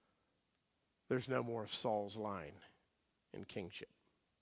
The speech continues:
I want you to notice a couple of things from the text as we conclude here.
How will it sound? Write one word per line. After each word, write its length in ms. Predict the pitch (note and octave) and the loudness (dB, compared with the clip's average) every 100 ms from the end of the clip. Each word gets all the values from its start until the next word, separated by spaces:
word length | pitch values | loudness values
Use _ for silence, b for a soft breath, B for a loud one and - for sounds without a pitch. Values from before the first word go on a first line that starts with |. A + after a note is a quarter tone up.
| _ _ _ _ _ _ _ _ _ B B B B B B B B B | _ _ _ _ _ _ _ _ _ B B B B B B B B B
I 40 | |
want 140 | F#3+ G3+ | 10 12
you 80 | A3 | 12
to 80 | |
notice 300 | E3+ F3+ E3+ | 12 12 12
a 40 | D3 | 8
couple 260 | D#3+ D3+ C3+ | 8 10 8
of 80 | |
things 260 | D3+ D3 B2+ | 8 6 4
from 160 | C3 A#2 | -2 -2
the 60 | |
text 420 | - D3 C3+ - | 6 8 8 8
as 160 | B2+ A2 | 4 4
we 160 | B2 A#2+ | 2 2
conclude 540 | A#2 A2 - C#3+ A#2 | -2 -2 2 2 4
here. 340 | A2+ A#2+ A#2+ | 4 4 2